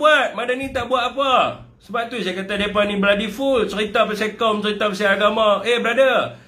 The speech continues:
even the Buddha, the Christian, the Hindu, the Muslim, semua tertekan. You nak cerita apa? You nak cerita apa? Tok Sami kat dalam kuil pun dia kata apa? "Barang mahal lah. Saya mau angkat beli sayur pun mahal." Tok Sami makan sayur. Sayur mahal, tuan-tuan.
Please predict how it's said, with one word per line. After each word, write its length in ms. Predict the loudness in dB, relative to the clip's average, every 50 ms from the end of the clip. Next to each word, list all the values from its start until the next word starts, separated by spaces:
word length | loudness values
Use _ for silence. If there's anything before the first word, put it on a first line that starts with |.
| -20 -20 -10
even 400 | -6 -4 0 4 6 6 6 6
the 80 | 2 0
Buddha, 480 | 0 0 -2 2 4 6 6 6 4
the 160 | 2 0 -4
Christian, 560 | -4 -6 -8 -8 -6 -4 0 2 2 2 0 -2
the 80 | -2
Hindu, 400 | -2 -4 -4 -4 -4 -4 -2 -2
the 80 | -2 -2
Muslim, 480 | -4 -4 -6 -6 -2 0 0 0 0
semua 320 | -2 -4 0 2 4 2 2
tertekan. 400 | 0 -4 -6 -4 0 0 2 2
You 80 | 2
nak 160 | 0 0 0 0
cerita 320 | -4 -4 0 2 2 4
apa? 400 | 4 4 2 0 0 -6 -12 -20 -20 -20 -20 -20 -20 _ _ -20 -20 -18 -16 -14 -10 -4
You 100 | -2 2
nak 220 | 4 4 4 6
cerita 320 | 4 2 4 4 4 4 6
apa? 320 | 6 6 4 4 0 -6 -12 -10 -6
Tok 160 | -6 -4 -2 -2
Sami 480 | -2 -2 -2 -2 -4 -6 -6 -6 -4
kat 160 | -4 -4 0
dalam 320 | 2 2 4 4 4 2 2
kuil 320 | 0 2 4 6 4 4
pun 160 | 6 4 2
dia 160 | 4 4 6 6
kata 240 | 6 6 6 2
apa? 240 | 4 4 4 4 6
"Barang 400 | 6 4 4 6 4 2 2 2
mahal 320 | 2 4 4 4 4 2 2 2
lah. 120 | 2 2 2
Saya 160 | 2 0 -2 -2
mau 160 | 0 0 0
angkat 320 | 0 0 0 -2 -2 -2
beli 240 | -2 -4 -6 -6 -4
sayur 420 | -2 0 0 2 4 4 4 4 4 0
pun 80 | 0
mahal." 320 | 2 2 2 2 2 0 -2
Tok 160 | -4 -4 -2
Sami 180 | -2 -2 -2
makan 260 | 0 -2 0 0 -2 -2
sayur. 400 | 0 0 0 0 0 0 -2 -6 -14 -20 -20 _ _ _ -6
Sayur 560 | 2 4 4 4 4 4 4 4 4 4 2
mahal, 480 | 2 4 6 6 6 6 4 4 2 0
tuan-tuan. 480 | -2 -4 -2 -2 -2 -2 -2 -4 -10